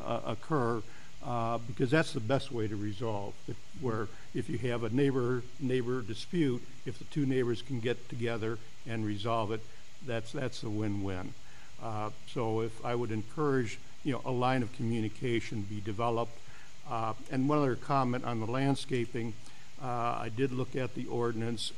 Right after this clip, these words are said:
and, uh, it seems to provide good comfort here that it's going to be something that the city controls with semi-annual inspections, uh, input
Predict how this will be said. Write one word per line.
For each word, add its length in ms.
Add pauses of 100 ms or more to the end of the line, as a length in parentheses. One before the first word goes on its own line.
and, 500
uh, 100 (180)
it 140
seems 380
to 60
provide 580 (460)
good 260
comfort 500 (100)
here 440
that 260
it's 160
going 180
to 40
be 140
something 520
that 160 (120)
the 320
city 500 (300)
controls 640
with 300
semi-annual 1000 (460)
inspections, 960 (380)
uh, 320 (320)
input 520